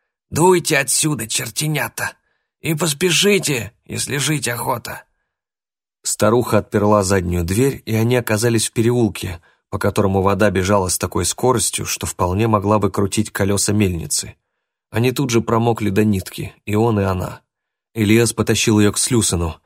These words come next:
Последние дома, последний переулок. Ловушка. Оба моста, и синий, и красный, разведены.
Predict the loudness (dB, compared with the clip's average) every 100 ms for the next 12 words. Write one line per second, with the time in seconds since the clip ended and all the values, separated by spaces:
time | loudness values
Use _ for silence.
0 | -20 -20 -12 -4 -2 0 2 2 2 2
1 | 2 0 -2 _ _ _ -10 -4 0 0
2 | 2 0 0 2 2 2 0 -10 _ _
3 | _ _ _ _ _ -2 0 0 -2 -4
4 | -6 -6 -8 -14 _ _ _ _ _ -2
5 | 0 2 2 2 0 0 -2 -2 -6 0
6 | 2 2 0 0 0 0 -2 -2 -2 -2
7 | 0 2 0 -2